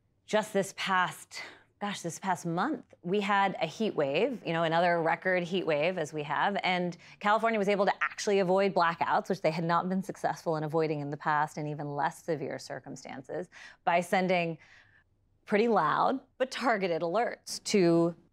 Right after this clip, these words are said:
people's phones to tell them they must reduce load now. And so in this, you know, this new, this new sector of our energy econ-, economy called demand response, they were able to intelligently identify what nodes do we need to reduce power at, reduce consumption.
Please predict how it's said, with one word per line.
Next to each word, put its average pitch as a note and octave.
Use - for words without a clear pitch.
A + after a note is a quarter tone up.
people's F3+
phones -
to E3
tell F3+
them F3
they D#3+
must E3
reduce D#3
load D3
now. D#3+
And E3
so E3+
in F3
this, F3
you E3
know, D3+
this D#3+
new, F3
this D#3+
new G3+
sector G#3
of F#3
our F#3
energy F#3+
econ-, F3+
economy F3
called F3
demand F3
response, -
they F3+
were E3
able F#3
to F#3
intelligently F3
identify D3
what D#3
nodes D#3
do D3+
we D3
need D3
to D3+
reduce C#3+
power D3
at, D3
reduce D#3+
consumption. F3